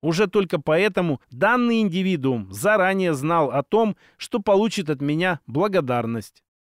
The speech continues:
Как факт, зная о том, что я собираюсь рано утром уехать, этот молодой паренёк старательно напоил, накормил моего коня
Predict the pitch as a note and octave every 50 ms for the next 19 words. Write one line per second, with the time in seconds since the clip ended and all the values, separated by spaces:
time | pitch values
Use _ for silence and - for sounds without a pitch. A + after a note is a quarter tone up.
0 | _ _ _ - F3+ F#3 - - - - A#3+ B3+ A3+ F3+ - - - - B2 B2
1 | D#3+ G3 G3+ G3 F#3+ F#3+ F#3 - - A3 G#3 F3+ - - F3 F#3 F#3+ F#3+ E3 -
2 | F3 D#3+ D#3+ F3+ F#3+ F#3+ F3+ D#3+ - - E3 F#3 F#3 F3 E3+ E3 E3+ F3+ E3+ -
3 | D3 D3+ D3 D3+ D#3 E3+ F#3+ A3+ A#3+ A3 - G#3 F3+ D3+ - - _ _ F#3+ G#3+
4 | G3 A3+ F3 F3 F#3+ G3 F#3+ F#3+ F3 E3 G3 F#3+ D3 - - E3+ E3+ F3 F#3 G#3
5 | A3 G#3 D#3+ - _ _ _ _ _ _ _ - - - - G3 G3+ G#3 G#3 F#3+
6 | - F#3 F3 E3+ E3 D#3 E3 D3+ - - E3+ F3 G3+ A3+ A3 F3+ A#2 - _ A#2+
7 | D3 E3 D3+ F#3+ G3 G#3+ A#3 A#3+ A#3 G#3+ E3+ D#3 D3+ D3+ D3 D3 D3 - - E3
8 | F3 G3 A3 A3 G3+ E3